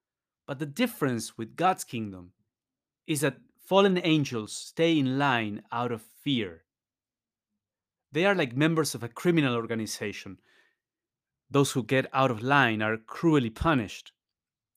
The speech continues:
Also, being the pride of God, these pure spirits are restless. They are powerful minds and wills that have lost their purpose, and that's unbearable for them.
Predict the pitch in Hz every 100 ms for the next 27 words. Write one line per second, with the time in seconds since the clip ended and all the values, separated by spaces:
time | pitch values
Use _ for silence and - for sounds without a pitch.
0 | _ _ _ _ _ _ _ _ 180 214
1 | - 170 - 156 127 175 196 208 196 147
2 | 139 - 170 175 175 - 143 - 139 123
3 | 98 90 _ _ _ _ _ _ _ _
4 | _ 131 170 - 175 175 143 - 180 170
5 | 123 - - 135 135 131 _ _ 123 156
6 | 147 - 117 92 - - _ _ _ _
7 | _ _ _ _ _ _ _ - 151 175
8 | 151 - - 175 185 160 - 131 135 143
9 | 131 113 104 - 101 120 139 123 104 -
10 | - _ _ _ _ _ _ _ _ _
11 | - 120 127 139 156 165 - - _ -
12 | 131 120 175 170 127 - - - _ _
13 | _ _ - 127 165 - 156 139 151 135
14 | 101 104 - 117 104 -